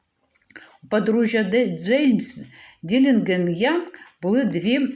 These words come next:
речі, якими вони дуже пишалися. Одна — це золотий годинник Джима,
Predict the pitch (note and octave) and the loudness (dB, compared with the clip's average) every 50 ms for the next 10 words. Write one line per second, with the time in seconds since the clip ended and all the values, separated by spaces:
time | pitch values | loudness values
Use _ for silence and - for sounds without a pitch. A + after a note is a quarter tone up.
0 | - - - _ _ - - - F#3 G#3+ G#3 F#3 E3+ F3 - - E3 D#3 E3 F3 | -10 -18 -20 _ _ -12 -8 -4 -2 0 0 0 0 -2 -4 -4 -2 -2 -2 -2
1 | F3 F3 A3+ A#3 A3 A3 G3 F3+ F3 F#3 F#3+ G#3+ B3+ C4+ G#3 F3 F3+ G#3+ A#3 - | -2 -2 0 0 2 2 2 2 2 2 2 2 2 2 0 0 0 0 0 0
2 | A#3 A3+ A3+ A3 G#3+ - - F3+ D#3 C#3+ C#3 C#3 C#3 C3 - - C3 C3 - - | -2 -2 -2 -4 -4 -2 -2 -2 -2 -2 -2 -4 -4 -4 -4 -4 -4 -6 -8 -12
3 | - - - - _ - F3+ F#3+ F3+ F#3 A3+ B3+ C#4 C#4+ C#4 C#4 - - F#3+ F3+ | -20 -20 -20 -14 _ -6 -6 -4 -2 -2 0 0 -2 -2 -4 -4 -4 -2 -2 0
4 | G3 G3 G3 G3 G3 - A#3 A3+ G#3 F3 G3 F#3+ F3+ F3 G#3 G#3+ G3+ F#3+ F#3 F3 | 0 0 0 -2 -2 -2 -2 -2 0 0 -2 -2 -2 0 0 0 0 0 -2 -4
5 | D#3+ D3 C#3+ F3+ A#3 D4 D4 C4 F#3+ D3+ - | -6 -4 -4 -2 0 2 2 2 0 0 -4